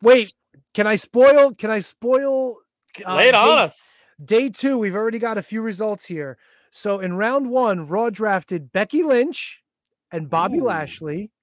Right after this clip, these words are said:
Speaker 1: SmackDown drafted the Usos and Sasha Banks. That's interesting. Round two,
Speaker 2: No,
Speaker 1: Raw
Speaker 2: it's not,
Speaker 1: takes
Speaker 2: 'cause they were both already on SmackDown.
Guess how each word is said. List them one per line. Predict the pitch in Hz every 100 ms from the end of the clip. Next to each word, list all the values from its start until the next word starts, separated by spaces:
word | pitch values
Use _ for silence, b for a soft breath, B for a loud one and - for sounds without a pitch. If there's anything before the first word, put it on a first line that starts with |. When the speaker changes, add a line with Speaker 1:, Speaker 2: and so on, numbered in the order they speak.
| _ _ _ _ _ _ _ _ _
Speaker 1:
SmackDown | - 196 214 214 247 233
drafted | 196 214 208 226 185
the | 262
Usos | 262 240 - 226 233 285 294 - _ _ _ _ -
and | 180
Sasha | 147 180 185 180
Banks. | 262 233 202 240 - - _
That's | - 143 160
interesting. | 147 135 - 139 147 175 _ _ _ _ _ _ 156
Round | 190 226 202
two, | 247 254 277 269
Speaker 2:
No, | 180
Speaker 1:
Raw | 214
Speaker 2:
it's | 233
not, | 123
Speaker 1:
takes | 214 156
Speaker 2:
'cause |
they | 143
were | 147 127
both | 156 147
already | 143 143 139
on | 151 156
SmackDown. | 139 - 101 - 104 98